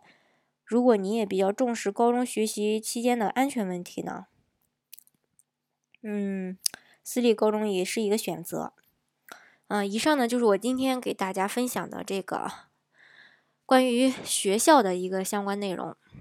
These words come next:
其实呢，每年留学的费用啊，以及生活费用吧，七七八八的费用也不少。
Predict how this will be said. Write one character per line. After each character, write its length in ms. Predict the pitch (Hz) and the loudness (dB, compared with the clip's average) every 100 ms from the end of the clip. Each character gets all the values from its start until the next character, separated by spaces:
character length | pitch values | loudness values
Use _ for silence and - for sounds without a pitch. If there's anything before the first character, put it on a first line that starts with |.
| - | -20
其 160 | - 247 | -2 0
实 160 | 240 240 | 0 0
呢， 180 | 240 | 2
每 160 | 240 208 | 2 0
年 340 | 185 185 202 220 | -2 -2 0 2
留 160 | 214 | 2
学 140 | 233 226 | 2 2
的 120 | 233 | 2
费 240 | - 254 | 2 0
用 200 | 208 185 | 0 -2
啊， 200 | 180 175 | -2 -2
以 140 | 180 180 | -4 -6
及 560 | - 185 190 202 208 - - - _ - | -8 -6 -2 0 -2 -4 -20 -20 _ -6
生 260 | - 294 | 2 2
活 120 | 254 | 2
费 180 | 185 196 | 0 -2
用 120 | 180 175 | -2 -4
吧， 100 | 180 | -4
七 180 | - | -4
七 120 | 226 240 | -2 0
八 160 | 220 | 2
八 200 | 214 220 | 2 0
的 380 | 208 - - 50 | 0 -2 -2 -6
费 140 | - 233 | -4 -4
用 140 | 196 | -2
也 80 | 180 | -2
不 140 | 180 | 0
少。 360 | 214 - - | 0 0 -2